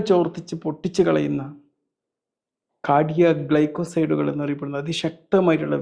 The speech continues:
വിഷം ഈ ചെടിയുടെ ഓരോ ഭാഗത്തുമുണ്ട്. ഓരോ ഭാഗത്തും അതിൻ്റെ അളവിൽ മാത്രമേ വ്യത്യാസമുള്ളൂ. പൂക്കളിൽ വളരെ കുറവാണ്,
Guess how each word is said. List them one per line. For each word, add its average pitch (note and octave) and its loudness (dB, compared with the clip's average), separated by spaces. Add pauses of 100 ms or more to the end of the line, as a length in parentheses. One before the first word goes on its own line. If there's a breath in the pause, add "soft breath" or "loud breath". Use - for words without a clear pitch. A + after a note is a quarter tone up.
വിഷം C#3+ -6 (920)
ഈ - 6 (220)
ചെടിയുടെ D#3+ 6 (380)
ഓരോ F#3+ 6 (160)
ഭാഗത്തുമുണ്ട്. C#3 -8 (1160)
ഓരോ F#3 8 (120)
ഭാഗത്തും F3+ 0
അതിൻ്റെ D#3+ -4
അളവിൽ E3+ 2 (120)
മാത്രമേ D#3 -4
വ്യത്യാസമുള്ളൂ. - -14 (200)
പൂക്കളിൽ F3 2 (100)
വളരെ D#3 2 (120)
കുറവാണ്, D#3+ 4